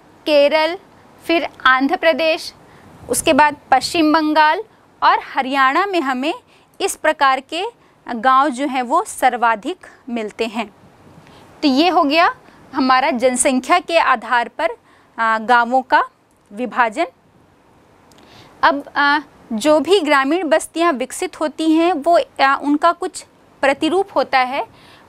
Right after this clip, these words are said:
प्रतिरूप ऐसे कि जो बस्तियां विकसित हो रही हैं उनकी एक आकृति बनेगी और वो आकृति किस आधार पर बनती है? वहाँ पर कोई, आ, सड़क है या नहरें हैं, वो कोई, आ, झील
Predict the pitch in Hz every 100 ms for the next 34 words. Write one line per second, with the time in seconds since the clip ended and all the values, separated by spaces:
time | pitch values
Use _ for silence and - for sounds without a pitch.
0 | _ - - - - - - 302 359 359
1 | 381 349 359 381 - 320 302 240 277 -
2 | 339 349 254 277 - 370 349 339 349 320
3 | 311 339 349 339 - 262 254 277 285 359
4 | 330 311 294 254 311 403 - - - 302
5 | 311 269 277 320 - 349 - 359 349 302
6 | 339 339 339 339 330 349 330 381 - _
7 | - 233 294 349 349 - - 370 381 -
8 | 247 262 - 269 262 320 - 339 381 _
9 | _ _ 262 285 330 277 247 254 311 330
10 | 330 330 - _ - 240 349 359 330 349
11 | 359 - 240 214 180 311 349 370